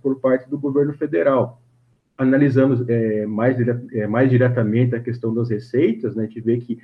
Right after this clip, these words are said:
é, tanto a receita, é, realizada como as despesas empenhadas no passado, as duas tiveram queda, mas a despesa acabou caindo mais, né, ou seja, as despesas tiveram uma queda mais expressiva do que as receitas, e isso acabou influenciando o resultado final do Estado, né, você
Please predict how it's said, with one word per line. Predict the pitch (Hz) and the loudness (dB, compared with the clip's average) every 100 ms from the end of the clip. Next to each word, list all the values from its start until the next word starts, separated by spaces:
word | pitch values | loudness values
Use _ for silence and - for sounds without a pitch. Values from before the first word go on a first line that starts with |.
| _ _ - | _ _ -8
é, | 101 | -8
tanto | - 139 151 147 | 0 2 4 4
a | |
receita, | 123 120 123 127 123 104 - _ _ | 4 4 4 4 2 -4 -6 _ _
é, | - | -8
realizada | 98 117 123 113 117 113 | 0 4 4 4 4 2
como | 113 120 | 2 2
as | 117 | 4
despesas | 120 120 107 113 | 2 0 0 -2
empenhadas | 113 113 107 107 104 | 0 0 0 -4 -4
no | 110 | -6
passado, | 110 117 110 | -8 -6 -2
as | 104 104 | -2 -2
duas | 113 160 160 | 2 2 2
tiveram | - 117 117 117 | 0 4 4 4
queda, | - 120 139 180 135 | 2 4 6 6 4
mas | 113 110 117 - _ _ - | 4 4 2 -2 _ _ -10
a | 107 | -4
despesa | 107 120 120 123 123 | 0 0 2 2 2
acabou | 123 113 123 | 0 0 0
caindo | 123 117 123 | 2 4 4
mais, | 117 113 147 208 120 | 6 4 4 2 2
né, | 120 | 2
ou | 117 | 2
seja, | - 107 104 | -2 -4 -4
as | 95 | -6
despesas | 101 - 113 117 - | -8 -6 -4 -4 -10
tiveram | - 107 113 | -6 -4 -2
uma | 113 | -4
queda | 113 117 117 | -2 0 0
mais | 110 120 139 | 2 0 0
expressiva | - 120 120 117 107 | -2 -2 -2 0 -2
do | 107 110 | -4 -6
que | 113 | -4
as | |
receitas, | 120 123 147 156 170 190 - _ _ - | -2 0 2 2 2 -4 -6 _ _ -2
e | 147 | 2
isso | 170 185 | 2 2
acabou | 180 180 156 | 2 2 4
influenciando | 170 185 185 185 185 180 165 165 | 4 4 4 6 4 2 2 2
o | 127 180 | 2 2
resultado | 180 180 160 165 | 2 0 -2 -4
final | - 170 147 156 | -6 -2 -2 -4
do | |
Estado, | 190 - 151 143 101 | -6 0 2 2 0
né, | 107 | -8
você | - | -10